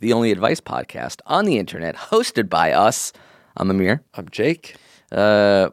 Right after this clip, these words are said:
Speaker 1: I figured since, um, we're both in the same room, we're hanging out, we should invite one of our other friends to join us.
Speaker 2: Who?
Speaker 1: <laughs> I don't know if you've seen him around since you've been in L A, but, uh,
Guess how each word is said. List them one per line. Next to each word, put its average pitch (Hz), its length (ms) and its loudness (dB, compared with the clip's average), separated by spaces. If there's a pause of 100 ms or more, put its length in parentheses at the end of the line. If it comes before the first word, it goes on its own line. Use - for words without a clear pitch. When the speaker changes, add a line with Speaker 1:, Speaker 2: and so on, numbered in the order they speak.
Speaker 1:
I - 60 -4
figured 120 680 0 (180)
since, - 680 -6 (160)
um, 95 680 0 (100)
we're 98 100 -4
both 95 220 2
in 95 100 -6
the 92 60 -4
same 87 340 -6
room, 90 400 -2
we're 85 140 -4
hanging 90 340 -2
out, 80 400 0
we 90 160 -2
should 82 520 2
invite 92 500 2
one 90 140 -2
of 78 100 -4
our 92 100 4
other 101 220 2
friends 71 280 -8
to - 80 -16
join 50 240 -14
us. - 320 -16 (640)
Speaker 2:
Who? 156 280 -12
Speaker 1:
<laughs> - 60 -20
I - 400 -2 (640)
don't 127 180 0
know 123 80 2
if 117 120 -8
you've - 140 -14
seen 113 300 -2
him 107 80 2
around 98 320 2
since 80 220 -14
you've 87 120 -10
been 92 100 -6
in 87 120 -6
L 80 200 0
A, 98 140 6
but, 76 240 -2
uh, 71 340 -6